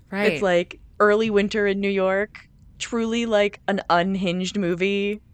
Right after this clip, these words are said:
Speaker 1: in the best way. So much fun. Highly recommend.
Speaker 2: This is giving me, like, mom energy.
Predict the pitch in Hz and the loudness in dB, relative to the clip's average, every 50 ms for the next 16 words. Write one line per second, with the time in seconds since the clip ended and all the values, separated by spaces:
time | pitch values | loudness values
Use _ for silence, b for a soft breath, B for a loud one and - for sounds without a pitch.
0 | - - - 180 180 185 170 175 165 - 147 151 160 - - 165 160 151 156 156 | -8 -4 -2 -2 0 2 0 0 0 2 0 -2 -2 -4 -8 -6 -4 -2 -2 -2
1 | 151 151 151 170 170 _ _ _ _ - _ _ - - - - - - - - | -2 -4 -6 -8 -10 _ _ _ _ -20 _ _ -20 -20 -20 -20 -20 -20 -18 -16
2 | - - - 196 190 190 180 175 - - - 156 151 151 151 - - 156 160 165 | -10 -2 0 0 0 2 0 -2 -2 -2 0 0 0 0 -4 -6 -10 -12 -12 -14
3 | - - - - - - - - - - - - 170 143 143 139 143 147 - - | -16 -20 -20 -20 -20 -20 -20 -20 -20 -10 -2 0 0 0 0 -4 -6 -8 -8 -8
4 | - - - - - 220 - - - - - 240 240 240 - - 466 494 494 - | -12 -12 -12 -12 -12 -14 -16 -20 -18 -6 0 2 2 2 2 2 2 2 2 0
5 | - - 226 208 190 185 208 208 214 220 220 226 233 226 214 214 185 175 170 151 | 0 4 4 6 6 4 0 0 2 2 2 2 2 2 0 0 -2 -2 -4 -6
6 | - - - 180 175 165 165 160 151 151 156 156 156 - 143 143 139 151 156 143 | -8 -12 -8 -6 -4 -2 -2 0 0 0 -2 -4 -6 -8 -8 -8 -8 -10 -10 -10
7 | - 135 107 110 151 185 | -10 -10 -8 -8 -10 -10